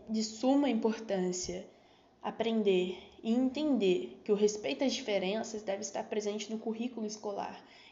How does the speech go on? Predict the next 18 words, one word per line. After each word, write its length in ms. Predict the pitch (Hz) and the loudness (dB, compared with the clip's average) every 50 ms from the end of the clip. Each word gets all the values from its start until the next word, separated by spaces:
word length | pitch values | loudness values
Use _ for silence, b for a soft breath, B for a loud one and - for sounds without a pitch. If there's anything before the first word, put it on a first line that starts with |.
| B | B
e 80 | - 208 | -10 -10
estabelecer 680 | 208 - - 214 208 208 220 220 220 226 226 - 208 | -10 -2 -2 -2 0 2 2 2 2 0 0 0 -2
a 60 | 202 196 | -2 -2
tríade 460 | 202 - 226 254 269 277 240 233 240 | -2 -4 -4 -2 -2 -2 2 2 2
educacional 760 | 226 220 226 226 - 226 226 - 233 220 208 185 180 180 180 | 2 0 -4 -2 -2 -2 -2 -2 -4 -2 0 0 2 2 2
entre 240 | 185 190 190 202 | 0 0 -2 -4
pais, 480 | 190 - - - - - - 262 - - - | -4 -2 -2 -2 0 0 0 -2 -4 -6 0
alunos 580 | - 202 196 190 190 196 220 240 240 233 226 226 | 0 0 0 0 -2 -4 -2 -2 -4 -4 -4 -6
e 40 | 233 | -6
escola, 540 | - - - 202 180 151 - - - - B B B B B B B B B B B | -6 -4 -2 0 0 0 -2 -4 -8 -12 B B B B B B B B B B B
para 180 | - 214 214 214 | 4 4 6 6
informar 640 | 214 214 - 269 262 240 226 214 208 220 247 262 269 | 2 2 4 2 2 4 4 2 2 2 2 2 4
e 60 | 254 | 4
orientar 720 | 247 233 226 220 220 220 214 214 208 202 202 202 214 - - - - _ _ | 4 4 4 4 4 2 2 0 -2 -4 -4 -6 -8 -10 -14 -18 -20 _ _
que 80 | - | -10
o 40 | 214 | -8
primeiro 380 | - 214 214 214 226 226 302 302 | -2 -2 0 2 2 2 0 0
passo 580 | - - 226 220 220 233 220 226 - 233 220 | -2 -2 -2 0 2 0 0 0 -4 -8 -10